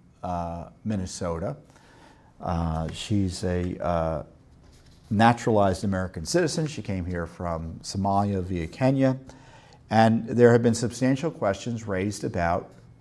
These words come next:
whether, uh, she engaged in marriage fraud, tax fraud, and all sorts of other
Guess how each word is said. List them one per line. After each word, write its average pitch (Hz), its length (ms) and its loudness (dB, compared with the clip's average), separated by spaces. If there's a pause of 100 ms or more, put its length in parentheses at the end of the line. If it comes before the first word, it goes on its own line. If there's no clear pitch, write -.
(560)
whether, 110 720 4
uh, 98 380 4
she 104 540 -4
engaged 95 480 -2
in 90 80 -8
marriage 120 340 2
fraud, 147 480 -2
tax 113 260 0
fraud, 104 400 0
and 98 140 -8
all 92 100 -6
sorts - 260 -12
of 87 120 -8
other 85 260 -6